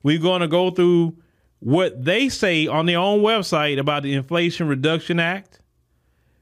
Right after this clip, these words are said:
We're gonna talk about the infrastructure bill that they claim that Biden has done to help black people specifically, right? We're gonna talk about that, that one thing they say about, oh, he helped reduce,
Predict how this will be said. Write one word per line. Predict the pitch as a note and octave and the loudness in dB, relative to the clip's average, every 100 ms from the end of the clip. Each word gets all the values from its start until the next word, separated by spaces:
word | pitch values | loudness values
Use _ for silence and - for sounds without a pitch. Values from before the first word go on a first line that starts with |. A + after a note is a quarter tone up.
| _ - | _ -4
We're | D3+ | -2
gonna | E3 E3+ D#3 | 0 -2 -4
talk | - E3 D#3+ | -4 -4 -4
about | E3 D#3 D3+ B2+ | -4 -2 -2 -4
the | B2 B2+ | -6 -4
infrastructure | C#3+ F3+ E3+ G3 F3+ - F3 | -6 -6 -4 -2 -2 -2 -4
bill | D3+ F3 F3 F3+ G3+ A3 _ _ _ - | -2 -2 0 0 -4 -8 _ _ _ -4
that | C#3+ D3 A#2+ | -2 -2 -2
they | C#3+ | -4
claim | C#3 F#3 F3 F3 E3+ D#3 | -2 -2 0 0 0 0
that | D3 C3 - - | 0 -2 -6 -14
Biden | G2 B2 E3+ E3+ | -4 -2 -2 -2
has | E3 D#3+ | -2 -4
done | B2 C#3+ E3 D#3+ | -4 -2 -2 -4
to | A#2 | -2
help | C#3+ D3 | -2 -4
black | A2 C3+ C3+ | -4 -4 -4
people | - D#3+ D3+ D3+ | -4 -4 -4 -6
specifically, | C#3 - D#3 D#3+ F3 F#3+ F#3 | -6 -2 -2 -2 -4 -6 -2
right? | B2+ F3 A3+ - _ _ _ _ _ _ _ - | -2 -2 -6 -12 _ _ _ _ _ _ _ -2
We're | D#3 | 0
gonna | E3+ E3+ D3+ | 2 0 -2
talk | F#3 E3 D#3+ | -2 -2 -2
about | D#3 D#3 D3+ C#3 - _ _ _ C#3 | -2 -2 -2 -6 -10 _ _ _ -4
that, | C#3 C3 B2 - - | -2 -2 -6 -10 -4
that | C#3 C3 | -2 0
one | A#2+ D#3+ F3 | 0 0 -2
thing | F3 E3+ E3+ | 0 0 0
they | D#3 | 0
say | D3 E3 | 0 -2
about, | D#3 D3+ | 0 -2
oh, | C#3 E3 | 0 0
he | E3 D#3 | 2 2
helped | E3+ D#3 B2+ | 2 0 -2
reduce, | C3 C#3+ E3+ D#3+ - | -2 0 0 -2 -6